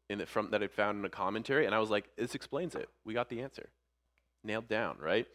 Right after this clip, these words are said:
Uh, and I really do like this. I find it helpful. This is what the author said. He was writing about this verse, and he said, um,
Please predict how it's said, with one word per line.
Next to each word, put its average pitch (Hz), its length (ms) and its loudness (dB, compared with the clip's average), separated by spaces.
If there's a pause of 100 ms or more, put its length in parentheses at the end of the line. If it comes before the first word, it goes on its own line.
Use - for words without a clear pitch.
(360)
Uh, 104 220 8
and 135 80 10
I 147 40 10
really 190 260 8
do 170 120 4
like 117 200 8
this. - 120 -12
I 113 60 -12
find 135 180 6
it 107 60 2
helpful. 95 480 2 (160)
This 127 120 0
is 131 40 -6
what 160 100 2
the 143 80 8
author 127 260 6
said. 117 280 4
He 107 60 0
was 104 140 -4
writing 135 280 6
about 156 180 4
this 175 180 2
verse, 101 360 0 (340)
and 113 100 2
he 117 100 2
said, 120 380 6
um, 104 300 2